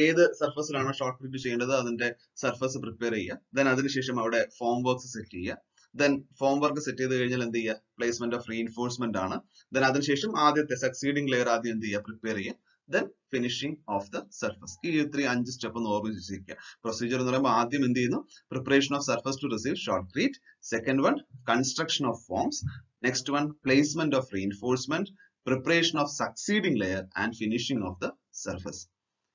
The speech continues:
ഇനി properties of concrete, shotcrete എന്തൊക്കെയാന്ന് പറഞ്ഞു കഴിഞ്ഞാൽ, in shotcrete നമ്മൾ അവിടെ യൂസ് ചെയ്യുന്ന അഗ്രിഗേറ്റ് എന്ന് പറയുന്നത് small maximum size aggregates ആയിരിക്കും നമ്മൾ അവിടെ എന്ത് ചെയ്യുക, യൂസ് ചെയ്യുക.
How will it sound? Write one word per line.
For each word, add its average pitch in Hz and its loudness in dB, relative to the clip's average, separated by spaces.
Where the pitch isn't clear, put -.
ഇനി 196 8
properties 170 6
of 220 -2
concrete, 151 2
shotcrete 143 4
എന്തൊക്കെയാന്ന് 131 -2
പറഞ്ഞു 107 -4
കഴിഞ്ഞാൽ, 90 -12
in 170 -2
shotcrete 110 0
നമ്മൾ 175 6
അവിടെ 202 6
യൂസ് 202 2
ചെയ്യുന്ന 185 2
അഗ്രിഗേറ്റ് 165 0
എന്ന് 175 2
പറയുന്നത് 139 0
small 160 2
maximum 160 2
size 139 2
aggregates 127 -2
ആയിരിക്കും 120 -2
നമ്മൾ 117 0
അവിടെ 110 0
എന്ത് 110 -2
ചെയ്യുക, 104 -2
യൂസ് 131 2
ചെയ്യുക. - -2